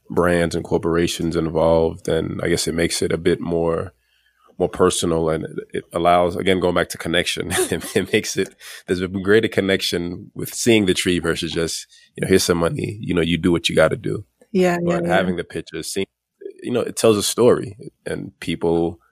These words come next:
Speaker 1: people wanna be involved. I mean, that goes back to that, again, go back to connectivity. People wanna be involved in the story. People wanna see the seedling.
Speaker 2: Yeah.
Speaker 1: People wanna see the transformation.
Speaker 2: Yeah, yeah, yeah.
Speaker 1: It's, it's a beautiful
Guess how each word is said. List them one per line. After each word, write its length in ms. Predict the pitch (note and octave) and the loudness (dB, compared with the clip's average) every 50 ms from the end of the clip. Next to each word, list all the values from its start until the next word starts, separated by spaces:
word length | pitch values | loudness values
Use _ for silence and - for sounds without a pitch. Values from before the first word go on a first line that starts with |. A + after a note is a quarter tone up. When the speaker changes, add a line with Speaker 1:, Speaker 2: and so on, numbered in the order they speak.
| _ - | _ -6
Speaker 1:
people 220 | - G2 G#2+ G#2 | -4 0 2 2
wanna 160 | G2+ G2+ G#2+ | 2 2 2
be 120 | G2 G#2 G2+ | 2 2 2
involved. 440 | F#2+ F2 F#2+ G2+ G#2+ G2 F2 - - - | 2 4 4 4 6 4 4 2 -2 -4
I 60 | - | -4
mean, 240 | D#2 D#2+ E2+ E2+ D#2 - | -4 -4 -4 -6 -4 -2
that 200 | - F2 - - | -2 -2 0 0
goes 180 | F2 E2+ D#2+ | 0 0 2
back 180 | D#2+ F2 E2 - | 2 0 0 0
to 60 | - | 0
that, 140 | E2+ D#2+ - | 0 0 0
again, 220 | G2 G2+ G2+ F2 E2 | 2 2 2 2 2
go 120 | E2 D#2+ | 0 0
back 140 | D#2 E2+ - - _ _ _ - | 0 0 -2 -4 _ _ _ -16
to 60 | - - | -10 -4
connectivity. 560 | - F2 F2+ E2+ - - B2+ G2+ E2 E2 E2 | -2 0 0 2 4 4 4 4 2 0 -2
People 200 | - F2+ - F2 | -2 -2 0 0
wanna 160 | F2 F2+ E2+ | 0 0 0
be 100 | E2+ F2 | 0 -2
involved 380 | E2+ E2 E2 E2 E2+ E2+ E2 E2+ | -2 0 2 4 4 4 2 0
in 80 | E2 | -2
the 60 | E2 | -4
story. 360 | - - - F2+ F2+ F2+ D#2 - | -6 -2 0 2 2 2 0 -2
People 240 | - - - - | -6 -12 -12 -10
wanna 140 | F2+ E2+ E2 | -8 -8 -8
see 160 | - - F#2 | -6 -6 -6
the 100 | F2+ E2+ | -6 -6
seedling. 480 | - - - E2 E2 - - - - - - | -6 -6 -6 -6 -6 -8 -10 -16 -16 -6 0
Speaker 2:
Yeah. 240 | - F#3+ G3 A3 A3+ | 4 6 8 8 8
Speaker 1:
People 140 | A3+ F#3 D#3 | 6 6 4
wanna 120 | - - | 2 0
see 140 | - - F#2+ | 0 0 0
the 100 | E2+ F2 | 0 0
transformation. 800 | - - - E2 E2 - - E2 E2 E2 E2 E2 - - - - - _ - | 0 -2 -2 -2 -2 -4 -4 -6 -4 -2 -2 -2 -2 -6 -8 -12 -10 _ -2
Speaker 2:
Yeah, 420 | G#3 G#3+ A3+ A3 F#3+ E3 D#3 D#3 F3+ | 0 2 4 2 2 2 0 -2 -2
yeah, 280 | F3+ F3 F#3 F3+ F3 | 0 0 2 2 2
yeah. 220 | F3 F3+ F#3 F3+ F3 | 2 2 2 2 2
Speaker 1:
It's, 80 | F3+ | 0
it's 160 | - - - - | -2 -6 -10 -14
a 40 | F2+ | -14
beautiful 440 | - - A2+ A2+ G#2+ - - F2+ | -8 -4 -2 -2 -2 -2 -4 -6